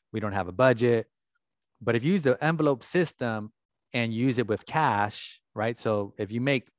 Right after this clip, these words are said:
five grand a month, you just cash out your entire check, except for the twenty percent. Twenty percent, you leave it in there. That's a thousand bucks. So then you have four thousand dollars cash, and then you put it in different envelopes. And then, okay, one's for the rent,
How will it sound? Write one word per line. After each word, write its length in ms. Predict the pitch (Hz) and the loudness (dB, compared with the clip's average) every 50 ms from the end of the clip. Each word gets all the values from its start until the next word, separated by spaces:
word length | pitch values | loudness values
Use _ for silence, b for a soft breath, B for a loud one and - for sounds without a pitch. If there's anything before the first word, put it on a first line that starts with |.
| _ _ _ _ _ _ _ | _ _ _ _ _ _ _
five 340 | _ - 127 127 131 - _ | _ 0 2 2 2 0 _
grand 320 | - 135 131 127 120 110 | -2 0 0 0 0 -2
a 80 | 101 101 | -6 -6
month, 380 | 101 110 123 127 117 113 107 - _ _ | -4 -2 0 0 0 -2 -6 -12 _ _
you 120 | 104 101 | -8 -6
just 180 | 101 98 - - - _ _ _ _ _ | -6 -6 -8 -10 -16 _ _ _ _ _
cash 300 | - 131 123 123 120 - | -2 2 2 2 2 0
out 180 | 131 123 117 110 | -2 -2 -2 -2
your 140 | 117 110 110 | -4 -6 -6
entire 340 | 107 - - 117 117 113 | -6 -4 -2 -2 -2 -2
check, 320 | 104 - - 117 113 107 - b b b b b b b b b _ _ _ _ _ _ _ _ _ _ _ _ _ _ _ - - - | -2 0 0 0 0 -2 -4 b b b b b b b b b _ _ _ _ _ _ _ _ _ _ _ _ _ _ _ -16 -10 -8
except 260 | 110 - - 117 - | -4 -2 -2 0 0
for 60 | 120 | 0
the 80 | 107 101 | -4 -2
twenty 220 | - 120 110 104 | -2 -2 -2 -2
percent. 340 | - 107 - - 101 92 - | -2 -4 -4 -4 -6 -6 -2
Twenty 160 | - 127 123 | -2 -2 0
percent, 320 | 117 120 - - 123 120 | 0 -2 -2 0 -2 -2
you 80 | 110 110 | 0 0
leave 160 | 113 113 107 | 0 0 2
it 60 | 110 | 0
in 100 | 104 101 | -2 0
there. 140 | 101 110 107 | -2 -2 -2
That's 160 | 101 98 - | -2 -2 -4
a 40 | 101 | -2
thousand 300 | - - 107 104 101 107 | 0 0 0 0 0 -2
bucks. 240 | 92 98 104 101 - | -2 -2 -4 -4 -4
So 140 | - 98 95 | -8 -6 -6
then 160 | 98 98 101 | -6 -4 -2
you 80 | 101 110 | 0 0
have 120 | 107 - | 0 2
four 140 | - 123 120 | 2 2 2
thousand 200 | - 117 117 110 | 4 4 4 4
dollars 200 | 110 107 101 - | 4 2 2 2
cash, 240 | - 110 117 127 - | 2 2 2 2 0
and 100 | 117 101 | -2 -4
then 60 | 101 | -4
you 80 | 101 | -6
put 180 | 98 - 117 107 | -2 -2 -2 -2
it 40 | 104 | 0
in 120 | 101 101 | -4 -2
different 280 | 95 110 107 - 104 101 | -2 -2 -2 -2 -2 -2
envelopes. 360 | 110 117 131 160 185 - - b b b b b b b | 0 2 4 2 2 0 -4 b b b b b b b
And 120 | - 110 110 | -2 0 2
then, 180 | 110 107 104 98 b b b b | 2 0 0 -2 b b b b
okay, 220 | 123 110 - 110 101 | -2 0 2 2 2
one's 280 | 95 101 123 127 123 | 2 4 2 2 2
for 140 | - - 135 | 2 2 2
the 120 | 123 120 117 | 2 4 2
rent, 500 | 117 131 117 101 - _ - - - | 2 2 0 0 -4 _ -12 -16 -16